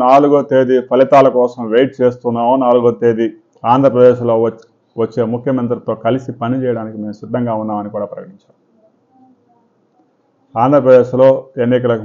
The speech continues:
ముందు, ఎన్నికల తర్వాత ఎలాంటి హింస జరిగింది, ఎన్నికల్లో అసలు స్వేచ్ఛగా ఓటు వేసుకొని ఇచ్చారా అనే దాని మీద రేవంత్ రెడ్డి చేసిన వ్యాఖ్యల మీద మీరు కామెంట్ చేయండి.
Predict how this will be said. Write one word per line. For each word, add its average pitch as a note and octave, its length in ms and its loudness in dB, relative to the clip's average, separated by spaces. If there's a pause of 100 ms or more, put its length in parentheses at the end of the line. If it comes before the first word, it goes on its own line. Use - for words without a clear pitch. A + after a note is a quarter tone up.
ముందు, B2 160 -2 (100)
ఎన్నికల A#2+ 280 -2 (100)
తర్వాత A#2+ 380 2
ఎలాంటి B2 300 0
హింస A#2+ 160 -8 (100)
జరిగింది, A2+ 380 -4 (120)
ఎన్నికల్లో B2+ 400 -2
అసలు A2+ 220 -6
స్వేచ్ఛగా B2 420 0 (160)
ఓటు B2+ 240 0
వేసుకొని B2+ 380 0
ఇచ్చారా A#2 340 -2
అనే A2+ 200 -6
దాని G#2+ 200 -6
మీద B2 120 0 (100)
రేవంత్ A#2+ 300 -4
రెడ్డి G#2+ 220 -6
చేసిన G#2+ 320 -10
వ్యాఖ్యల A2 400 -8
మీద A#2+ 120 2 (1200)
మీరు B2+ 180 2 (160)
కామెంట్ E3 420 6
చేయండి. D3 320 4